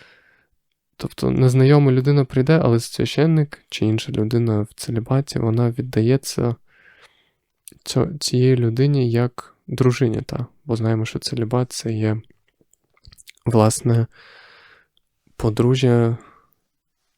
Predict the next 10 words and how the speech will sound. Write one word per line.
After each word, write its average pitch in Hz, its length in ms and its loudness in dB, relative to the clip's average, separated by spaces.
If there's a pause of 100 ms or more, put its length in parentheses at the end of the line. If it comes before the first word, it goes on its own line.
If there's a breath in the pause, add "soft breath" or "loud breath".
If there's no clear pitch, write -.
(300)
якщо - 360 -8
це - 320 -10
є 104 420 -4
священник, 143 580 -4
то 131 280 -8 (260)
він 120 240 -2
одружується 113 600 -4
з - 40 -10
церквою, - 480 -8
та? 135 220 -8